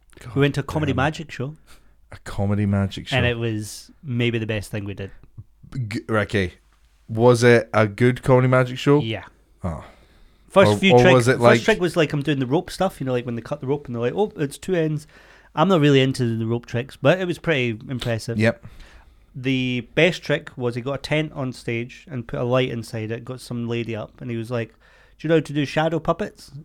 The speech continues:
Speaker 2: And she's like, "No." And he was like, "Right, first of all, inspect the tent, make sure there's nothing." She checks all the, like,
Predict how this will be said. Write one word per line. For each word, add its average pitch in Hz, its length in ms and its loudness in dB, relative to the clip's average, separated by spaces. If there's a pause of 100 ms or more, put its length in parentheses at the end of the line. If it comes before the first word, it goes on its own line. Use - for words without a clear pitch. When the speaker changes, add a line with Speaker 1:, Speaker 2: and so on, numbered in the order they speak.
Speaker 2:
And 117 100 -10
she's 110 160 -10
like, 110 180 -6 (160)
"No." 127 420 -4 (220)
And 120 120 -4
he 120 60 -2
was 113 120 -6
like, 117 140 -4
"Right, 120 260 -4
first 160 220 -2
of 135 60 -4
all, 127 80 2
inspect 123 280 -4
the 117 60 -14
tent, 120 260 -4
make 127 140 -10
sure - 140 -10
there's 117 160 -6
nothing." 117 500 -8 (500)
She - 180 -14
checks - 380 -12
all 123 300 -4
the, 113 180 -6
like, 104 320 -10